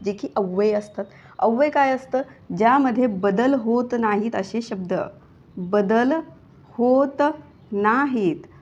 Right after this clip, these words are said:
असे शब्द ते असतात अव्यय. त्यांच्या स्वरूपामध्ये कसल्याही पद्धतीचा बदल होत नसतो. मग अशी अव्यय आहेत, ती पण कशी अस-, लिहायची आहेत?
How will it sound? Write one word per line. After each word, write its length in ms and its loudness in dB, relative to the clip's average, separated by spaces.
असे 520 -2
शब्द 320 0
ते 60 4
असतात 360 0
अव्यय. 380 2
त्यांच्या 540 -4
स्वरूपामध्ये 540 0
कसल्याही 360 -4
पद्धतीचा 440 -6
बदल 400 0
होत 240 -4
नसतो. 380 -8
मग 180 -2
अशी 280 -4
अव्यय 360 4
आहेत, 280 2
ती 340 -4
पण 280 0
कशी 260 -2
अस-, 180 -2
लिहायची 360 0
आहेत? 160 -2